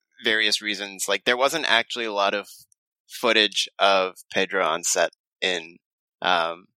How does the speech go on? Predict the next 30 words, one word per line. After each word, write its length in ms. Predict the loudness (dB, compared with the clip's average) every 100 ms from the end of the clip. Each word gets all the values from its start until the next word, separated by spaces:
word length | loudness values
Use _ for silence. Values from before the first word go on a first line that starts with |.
| _ _ -10
season 300 | -8 -8 -6
one. 200 | -8 -8 _ _ _
And, 180 | -4 -2
like, 140 | -2 -2 -2
that 100 | -2
was, 220 | -4 -16 -20 -20 _ _
you 80 | -4
know, 60 | 2
down 160 | 2
to 60 | 2
different 320 | -2 -6 -10
commitments. 520 | -8 -4 -2 -2 -2 0
I, 160 | -2 -2 -6
like, 140 | 0
I 60 | 2
don't 160 | 0 -2
think, 160 | -4 -6 -14 _ _ _ _
I 60 | 0
think 120 | 2
it 40 |
was 100 | 2
said, 160 | 4 4
like, 140 | 2
he 80 | 0
didn't 240 | 0 0 -2
film 180 | -4 -2
a 60 |
single 280 | -4 -4 -4
scene 340 | -2 -2 -2
in 340 | -4 -6 -6